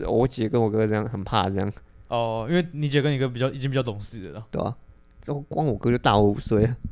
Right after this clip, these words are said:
Speaker 2: 哦。
Speaker 1: 那时候他们早就已经国中已经知道这是一个什么样的，这代表一个什么样的状况这样。
Speaker 2: 诶，你家有几个兄弟？你，你是最小的，对不对？
Speaker 1: 对啊，我有两个姐姐，一个哥哥啊。
Speaker 2: 啊，
Speaker 1: 啊，
Speaker 2: 最大跟你差几岁？
Speaker 1: 啊，最大跟我差八岁，最，就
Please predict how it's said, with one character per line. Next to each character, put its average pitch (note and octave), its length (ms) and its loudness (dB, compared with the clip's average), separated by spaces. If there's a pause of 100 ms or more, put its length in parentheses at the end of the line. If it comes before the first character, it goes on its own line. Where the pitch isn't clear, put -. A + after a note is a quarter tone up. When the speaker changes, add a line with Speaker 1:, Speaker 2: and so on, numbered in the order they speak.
(160)
Speaker 2:
哦。 A2+ 640 -6 (200)
Speaker 1:
那 C#3+ 100 2
时 B2 80 2
候 B2+ 80 6
他 C3+ 80 4
们 C3 180 0
早 G#2+ 160 2
就 B2 120 4
已 A#2+ 40 2
经 A#2 140 0
国 A2 160 2
中 A2 180 0
已 G#2 60 -4
经 A2 160 -6
知 A#2+ 140 -4
道 A2+ 120 4
这 A2 160 -2
是 A2 220 -2
一 - 20 0
个 G#2+ 80 2
什 - 160 -4
么 F#2+ 80 -2
样 G2+ 160 0
的， F#2+ 80 -4 (200)
这 - 120 -6
代 B2 160 4
表 G2+ 140 4
一 G#2 80 4
个 A#2 60 2
什 - 120 -4
么 G2 80 0
样 G#2+ 80 2
的 G2+ 80 -2
状 G#2 240 -2
况 - 200 -6
这 G2+ 60 -8
样。 A#3+ 120 4
Speaker 2:
诶， - 20 -2
你 F3 140 4
家 D#3+ 220 6
有 D3 100 6
几 B2 160 -4
个 A2+ 80 -2
兄 A#2+ 160 -4
弟？ A#2+ 100 -2 (120)
你， D#3+ 180 -6
你 E3 80 4
是 F3 80 4
最 G#3 180 6
小 G2+ 240 2
的， G#2+ 60 -4
对 F#2+ 100 -4
不 F2+ 80 -6
对？ G2+ 120 -6 (100)
Speaker 1:
对 A2+ 100 -2
啊， G2 300 2
我 A2+ 120 0
有 B2+ 100 4
两 B2 120 2
个 G#2 60 0
姐 F#2+ 140 -4
姐， G2 100 -2
一 G2 60 0
个 G2 80 -2
哥 G2 160 -8
哥 - 160 -6
啊。 A#2 100 -6 (360)
Speaker 2:
啊， A2+ 100 2
Speaker 1:
啊， - 40 4
Speaker 2:
最 F3 140 6
大 D#3 180 10
跟 C#3 140 -2
你 B2+ 100 4
差 B2 140 -2
几 A2 100 -10
岁？ G2+ 140 0
Speaker 1:
啊， - 20 6
最 A#2 160 4
大 A#2+ 280 4
跟 A#2+ 120 -2
我 A#2 80 2
差 G#2 200 0
八 G2 260 -2
岁， F2+ 400 -2
最， A#2 220 2
就 - 60 -16